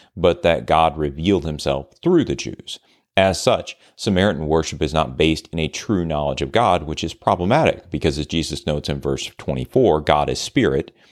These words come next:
and those who worship him must worship in spirit and truth. The reference to spirit may harken back to Jesus' conversation with Nicodemus. However, it seems more likely that it's a statement about God's nature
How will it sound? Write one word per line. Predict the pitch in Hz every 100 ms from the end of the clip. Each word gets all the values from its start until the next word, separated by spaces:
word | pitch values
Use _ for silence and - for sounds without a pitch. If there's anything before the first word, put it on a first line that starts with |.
| _ _
and | 85 82
those | 78 76
who | 87
worship | 71 101 113 92
him | 71 67
must | 73 71 73
worship | 71 67 76 71
in | 69
spirit | - - 64 62 - -
and | 127 127
truth. | - 113 - - _ _ _ _ _ - - -
The | 104
reference | 156 175 185 -
to | 123
spirit | - 80 85 107 -
may | 78 87
harken | 90 117 98 113
back | 98 98 101
to | -
Jesus' | 95 95 90 92 87
conversation | - 92 92 - 95 104
with | 90 87
Nicodemus. | 82 85 82 95 107 -
However, | 107 107 113 113 113 - - - -
it | 110
seems | - 135 139 117
more | 98 98 92
likely | 73 71 78 104 107 117 - -
that | 92 82
it's | -
a | 78
statement | - 90 90 87
about | 78 73 73
God's | 73 71
nature | 73 71 71 - - 120